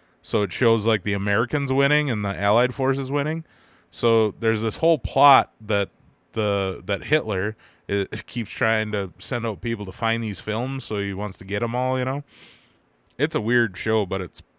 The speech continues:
pretty fucking wild, interesting. I like it.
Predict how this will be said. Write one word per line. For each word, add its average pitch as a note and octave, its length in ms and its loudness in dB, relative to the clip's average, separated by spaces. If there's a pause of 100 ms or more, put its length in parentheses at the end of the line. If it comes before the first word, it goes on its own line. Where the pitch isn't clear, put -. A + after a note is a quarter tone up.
pretty D3+ 180 0
fucking G2 640 -2 (100)
wild, F#2+ 460 0 (160)
interesting. F#2 560 -10 (320)
I G2+ 60 -6
like G#2 180 -2
it. F2 100 -8